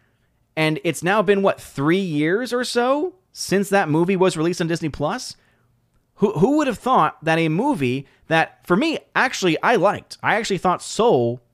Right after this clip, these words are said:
was one of the better films. It was,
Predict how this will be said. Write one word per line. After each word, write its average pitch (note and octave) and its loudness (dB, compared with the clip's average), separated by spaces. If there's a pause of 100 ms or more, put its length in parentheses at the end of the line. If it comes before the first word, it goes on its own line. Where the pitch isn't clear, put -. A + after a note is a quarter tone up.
(500)
was C#3 2 (140)
one D3 0
of F#3+ 2
the D3+ -2
better D#3 2
films. C#3+ 0
It D#3+ 0
was, D#3+ 0